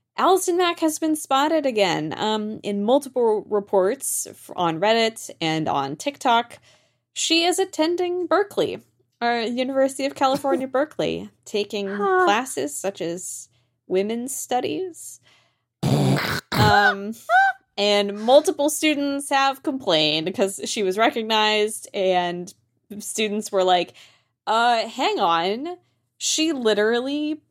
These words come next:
Speaker 1: branded people and
Speaker 2: <laughs>
Speaker 1: was deeply involved in running a sex cult. Why is she here?"
Speaker 2: It is awaiting sentencing. It's w-, it, it, you know, pled guilty to a crime and is awaiting sentencing. Like, she,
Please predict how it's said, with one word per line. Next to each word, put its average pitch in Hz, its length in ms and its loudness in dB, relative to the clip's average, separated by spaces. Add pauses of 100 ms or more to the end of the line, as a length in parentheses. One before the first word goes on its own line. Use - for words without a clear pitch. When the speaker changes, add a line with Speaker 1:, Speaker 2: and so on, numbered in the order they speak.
(120)
Speaker 1:
branded 269 760 0
people 165 680 -2
and 247 600 -2 (140)
Speaker 2:
<laughs> 233 720 0
Speaker 1:
was 214 320 2 (220)
deeply 196 360 0
involved 226 340 0
in 254 140 -6
running 175 280 2
a 285 40 0
sex 392 420 -2
cult. - 640 -2 (560)
Why 185 400 2
is 240 160 0
she 285 240 -4
here?" 285 500 2 (260)
Speaker 2:
It 392 160 2
is 415 120 0
awaiting 311 380 2
sentencing. 339 420 0
It's 185 120 -2
w-, 214 280 -6
it, 220 180 0
it, 254 220 2
you 277 80 0
know, 220 220 4
pled 294 320 -2
guilty 269 340 0
to - 140 -4
a 285 40 2
crime 190 480 2
and 302 120 4
is 349 140 0
awaiting 226 360 2
sentencing. 233 540 2
Like, 202 120 2
she, 269 500 0